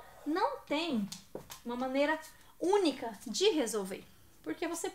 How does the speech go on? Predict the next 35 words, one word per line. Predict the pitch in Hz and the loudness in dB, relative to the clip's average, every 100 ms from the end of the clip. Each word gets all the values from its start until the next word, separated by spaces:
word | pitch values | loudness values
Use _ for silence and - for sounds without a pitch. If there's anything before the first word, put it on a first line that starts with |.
| - | 0
pode | 254 247 294 302 | 4 4 4 2
ir | 285 | -2
simplificando | 277 262 240 247 233 - 214 196 | -2 -4 -2 -4 -6 -6 -6 -4
aqui, | 196 277 | -6 -6
dividindo | 226 214 202 254 330 - - - - - | -4 -4 -2 0 0 -2 -6 -20 -20 -14
pelo | - 311 | -4 0
número | 320 302 311 | 2 2 0
que | 320 | -2
você | 302 294 285 | -4 -2 -2
achar | 277 277 | -2 -4
melhor, | 285 285 208 196 - - - | -4 -4 -8 -10 -20 -20 -10
tá | 202 | -2
bom? | 208 311 - - - - - - - - | 2 2 0 -20 -20 -20 -20 -20 -14 -2
O | 359 | 0
importante, | 392 359 349 523 - | 2 4 4 4 0
como | 233 214 | -4 -2
eu | |
já | 226 | -4
falei, | 226 262 285 - - - - - | 4 6 6 2 -10 -20 -20 -8
é | 220 220 | -2 0
ir | 226 285 480 | 2 4 4
simplificando | - 415 381 311 294 349 381 - - - - | 2 -2 -2 0 0 0 -2 -10 -20 -12 -8
até | 247 269 | -2 0
não | 294 294 311 330 339 339 349 427 | 4 6 8 8 8 6 4 2
ser | - 392 381 | -2 0 2
mais | 285 233 247 | 2 0 -4
possível, | - 359 - 302 202 180 - - | -2 -2 2 0 0 -4 -8 -12
até | 226 226 247 | -8 -4 -4
encontrar | 247 277 269 233 226 | -2 -4 -2 -2 -4
uma | 233 | -6
fração | - 269 - 214 | -6 -4 -2 -4
equivalente. | 214 233 233 302 - - - - - - - - | -6 -4 0 0 -2 -10 -14 -16 -20 -20 -20 -2
Vamos | 320 403 | 0 4
resolver | 359 302 269 | 4 6 8
agora | 262 269 320 | 10 10 10